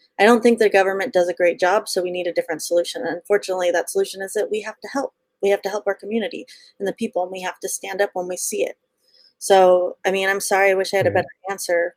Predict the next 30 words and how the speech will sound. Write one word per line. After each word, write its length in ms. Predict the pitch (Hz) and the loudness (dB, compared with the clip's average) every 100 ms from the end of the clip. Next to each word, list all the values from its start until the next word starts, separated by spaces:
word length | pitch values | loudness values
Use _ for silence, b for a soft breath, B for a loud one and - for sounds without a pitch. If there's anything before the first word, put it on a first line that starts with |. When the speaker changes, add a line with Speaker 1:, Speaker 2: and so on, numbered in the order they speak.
| - | 2
Speaker 1:
but 200 | 180 - - | 2 2 0
the 160 | 185 | 2
only 260 | 185 190 196 | 2 0 0
other 200 | 185 175 | 0 0
Speaker 2:
No, 160 | 127 175 | 4 4
Speaker 1:
answer 100 | 151 | 4
Speaker 2:
I 180 | 131 139 139 - _ _ _ _ _ _ _ _ _ _ _ _ - | 4 0 -2 -16 _ _ _ _ _ _ _ _ _ _ _ _ -4
Speaker 1:
is 200 | 180 135 | 0 2
Speaker 2:
Yeah, 160 | 147 151 | 4 4
no, 140 | 135 | 4
I, 240 | 135 120 117 | 4 2 2
I 40 | |
mean, 380 | 135 131 107 - - _ - | 2 0 -2 -6 -18 _ -12
yeah, 160 | - 117 | -4 0
go 100 | 107 | 2
ahead. 220 | 113 - - - _ _ _ _ _ | 2 0 -6 -20 _ _ _ _ _
Speaker 1:
I 40 | 220 | 4
mean, 120 | 233 | 6
the 100 | 233 | 6
only 320 | 220 247 254 | 6 6 6
other 300 | 254 214 196 - | 4 4 2 0
answer 400 | 202 226 202 180 | -4 -4 0 0
is 240 | 185 180 - | 0 -4 0
outsourcing 640 | 185 202 - 175 - 180 | 0 0 0 -2 -2 -4
it 200 | 175 170 | -2 -4
to 440 | - 190 180 175 165 | -2 0 0 0 -2
a 80 | 180 | 0
legislative 720 | 175 180 180 - 185 180 165 | 2 0 -2 -2 2 2 0
body 480 | - 175 175 160 175 - | 2 4 4 0 -4 0
that, 220 | 165 | 0